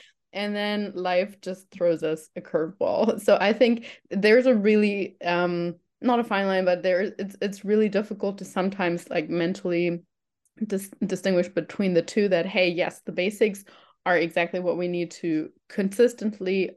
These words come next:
always do. But there is a, like, we need to still be flexible with that or around that in order to, um, adapt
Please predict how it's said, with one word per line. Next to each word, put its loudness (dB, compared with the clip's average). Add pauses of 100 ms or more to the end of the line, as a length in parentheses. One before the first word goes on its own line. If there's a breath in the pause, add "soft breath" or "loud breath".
(120)
always 2 (140)
do. 4 (560 loud breath)
But 4 (160)
there 6
is 2 (100)
a, -2 (320)
like, 0
we 2
need 2
to -4
still -4
be -2
flexible -4
with -4 (240)
that 0
or -4
around 2
that 0
in -4
order 0
to, -2 (120)
um, -2
adapt -2